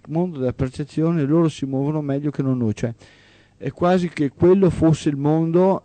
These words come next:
ehm, il, oppure il piano percettivo su cui loro si muo-,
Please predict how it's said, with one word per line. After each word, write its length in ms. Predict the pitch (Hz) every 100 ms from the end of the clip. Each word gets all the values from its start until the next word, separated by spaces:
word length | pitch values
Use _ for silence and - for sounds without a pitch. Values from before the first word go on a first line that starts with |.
| -
ehm, 460 | 135 139 131 123 -
il, 420 | 143 147 143 -
oppure 460 | 90 131 - 175 143
il 80 |
piano 340 | 113 151 156 143
percettivo 600 | - 131 151 - 147 160
su 160 | - 147
cui 200 | 170 160
loro 260 | 151 156
si 160 | 156 139
muo-, 320 | 135 135 110